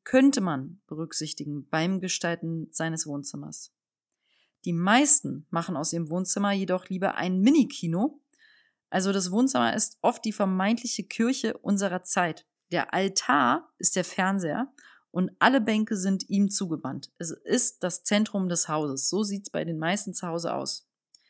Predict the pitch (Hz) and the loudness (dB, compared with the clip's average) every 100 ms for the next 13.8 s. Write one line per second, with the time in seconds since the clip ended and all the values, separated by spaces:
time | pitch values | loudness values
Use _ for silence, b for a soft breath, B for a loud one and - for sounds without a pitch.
0 | _ - - 196 220 226 214 202 175 165 | _ -14 -6 0 2 2 2 0 -2 -4
1 | - 202 214 196 175 - 160 165 160 - | -2 -2 -2 -4 -6 -6 -4 -4 -4 -6
2 | - 165 165 160 170 180 - - 165 - | -8 -8 -4 -4 -4 -4 -4 -6 -6 -8
3 | 139 139 B B B B _ 180 175 - | -10 -12 B B B B _ -4 -4 -8
4 | _ _ _ _ - - - 220 247 254 | _ _ _ _ -20 -6 4 6 6 4
5 | 233 196 190 190 b b - - 202 - | 0 0 -2 -2 b b -4 4 4 4
6 | 208 - 208 220 - 190 156 147 160 165 | -2 0 2 4 2 0 0 -4 -4 2
7 | 214 - 214 185 156 165 - - _ _ | 2 2 2 0 0 0 0 -2 _ _
8 | - 208 214 196 180 185 180 175 - 151 | -4 2 2 0 -2 -2 -2 -4 -4 -4
9 | 156 170 - - - - 202 240 240 220 | -6 -10 -8 -6 0 4 4 4 4 4
10 | 202 175 - 165 - 160 151 226 269 - | 4 0 0 -4 -2 4 6 6 4 0
11 | - - _ _ - 180 165 170 160 - | -2 -6 _ _ -6 -4 -4 -6 -6 0
12 | 175 202 220 165 - 196 233 240 - - | 4 4 2 -4 0 0 2 0 -2 -6
13 | 151 - 196 226 208 202 226 | -6 -4 -2 0 0 0 -4